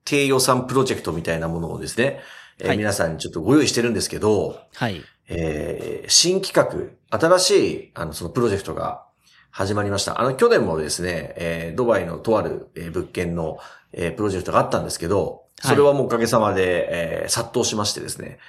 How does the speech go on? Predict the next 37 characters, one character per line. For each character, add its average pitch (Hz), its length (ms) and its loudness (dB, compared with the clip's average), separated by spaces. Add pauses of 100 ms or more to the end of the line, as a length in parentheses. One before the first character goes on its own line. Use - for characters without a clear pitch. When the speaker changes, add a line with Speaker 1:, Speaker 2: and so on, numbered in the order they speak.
Speaker 2:
は 120 180 -2
い。 95 100 -2
Speaker 1:
え - 40 -4
ー、 - 40 -8
終 120 100 2
わ 123 100 6
っ 123 40 -2
て 123 60 -2
し 117 100 0
ま 113 80 4
っ 110 60 0
た 104 100 2
ん 82 40 -2
で 78 80 -6
す - 120 -12
が、 85 340 0 (160)
Speaker 2:
う 139 60 -6
ん。 95 300 -4
Speaker 1:
え 80 240 -4
ー、 82 40 -4
先 120 180 2
ほ 127 80 4
ど 123 100 2
申 123 60 2
し - 20 2
上 92 60 0
げ 80 40 -10
た 82 80 -4
通 78 60 -4
り、 - 100 -8
私 104 320 0
ど 92 80 -2
も 76 240 -6
今 82 160 -6
複 151 220 -2
数 135 220 2
個、 - 380 -8